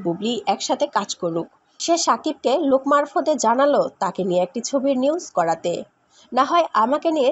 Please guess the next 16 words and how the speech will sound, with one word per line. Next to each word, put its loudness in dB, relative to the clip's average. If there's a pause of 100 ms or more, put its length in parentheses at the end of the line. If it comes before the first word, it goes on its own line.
(180)
ছবির 0
নিউজ 2 (200)
অফ 2 (100)
করাতে, 2
না 0
হলে 0 (120)
এটার -2
শেষ 0
দেখে -2
ছাড়বে -2
সে। -2 (600)
আজকে 0
এখানে 0
বুবলি 0
না 2
থেকে -4